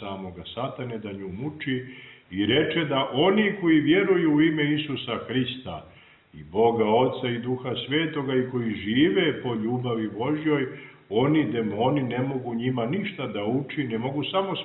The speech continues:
polja da ih napadaju. Dok one koji ne vjeruju u ime Hristovo i ne žive po, po ljubavi Božjoj i po zakonu Božjem, nego koji,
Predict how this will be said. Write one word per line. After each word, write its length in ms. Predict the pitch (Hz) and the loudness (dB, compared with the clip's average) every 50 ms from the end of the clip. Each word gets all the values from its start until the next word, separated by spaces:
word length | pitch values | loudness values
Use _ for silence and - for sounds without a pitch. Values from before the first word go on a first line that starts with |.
| - | -6
polja 300 | - 208 214 190 147 127 110 | 0 2 2 4 4 2 0
da 140 | 98 101 98 | 0 -2 -4
ih 200 | 95 82 - 101 | -4 -6 -8 -12
napadaju. 640 | 101 98 98 - 98 87 78 78 73 65 65 64 - - - _ - - - - - - _ - | -12 -12 -10 -12 -14 -14 -14 -14 -16 -18 -18 -20 -20 -20 -20 _ -20 -20 -20 -20 -20 -20 _ -12
Dok 160 | 90 90 90 90 92 | -10 -10 -8 -6 0
one 400 | 101 117 135 156 160 151 131 151 | 2 4 4 4 4 2 2 0
koji 220 | 131 127 120 113 104 | -2 -2 -2 -2 -2
ne 200 | 98 104 110 107 | 0 0 0 4
vjeruju 380 | 123 160 202 196 185 175 156 | 4 4 4 4 4 4 4
u 80 | 143 131 | 4 4
ime 340 | 127 131 127 123 113 101 - - - - | 4 2 2 0 0 -2 -4 -8 -12 -8
Hristovo 760 | 101 104 110 101 - - - 143 143 139 139 127 120 - - - - - - | -4 -4 -4 -4 -4 -8 -6 -6 -4 -4 -4 -6 -6 -8 -12 -18 -20 -12 -4
i 120 | 104 110 | -2 0
ne 160 | 117 110 107 98 | 2 2 0 -2
žive 580 | - 95 95 98 107 107 110 110 104 - - - - - - - - - _ _ _ - | -2 -2 0 2 2 2 2 0 -2 -4 -6 -10 -14 -20 -20 -20 -20 -20 _ _ _ -12
po, 140 | 90 90 87 - | -12 -12 -10 -8
po 120 | 92 92 | -8 -6
ljubavi 500 | 87 85 90 98 98 92 98 92 90 87 | -4 0 0 0 0 0 -2 -2 -2 -2
Božjoj 600 | 78 76 90 104 113 123 120 120 117 107 101 98 | -2 0 2 2 4 4 2 0 0 0 -2 -2
i 40 | 101 | -4
po 160 | 98 - 92 | -8 -12 -14
zakonu 640 | 87 85 90 95 113 139 165 165 - - 180 160 156 135 | -12 -8 -2 0 0 2 0 0 -4 -6 -6 -6 -6 -4
Božjem, 500 | 120 123 135 147 147 143 147 143 135 131 | -2 0 0 2 2 2 0 -2 -2 0
nego 200 | 131 127 127 - - | 0 0 0 0 0
koji, 220 | 139 135 135 131 | 0 2 2 2